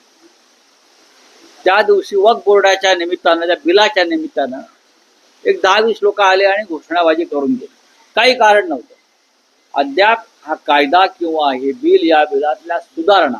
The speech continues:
त्याच्यावर पार्लमेंटला चर्चा व्हायची आहे. हे विधेयक चर्चेसाठी गेलेलं आहे संयुक्त संसदीय समिती, म्हणजे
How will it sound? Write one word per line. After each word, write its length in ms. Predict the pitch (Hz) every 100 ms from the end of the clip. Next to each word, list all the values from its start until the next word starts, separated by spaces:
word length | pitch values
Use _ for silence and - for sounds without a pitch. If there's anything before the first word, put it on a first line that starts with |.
| - _ _ _ _ _ _
त्याच्यावर 360 | 156 156 208 214 - 175
पार्लमेंटला 540 | 160 175 196 202 208
चर्चा 400 | 196 151 135 151
व्हायची 340 | 127 107 -
आहे. 100 | 101 _ _ _ _ _ _ _ _ _ _ _ _ _ _ 170
हे 120 | 208
विधेयक 380 | 190 180 208 196
चर्चेसाठी 640 | 180 156 - 208 190 175 185
गेलेलं 420 | 170 165 175 175
आहे 320 | 170 175 240 - _ _ _ _ _ -
संयुक्त 600 | 175 175 196 214 _ 233
संसदीय 640 | 202 180 170 190 185 202
समिती, 420 | - 175 185 -
म्हणजे 160 | 160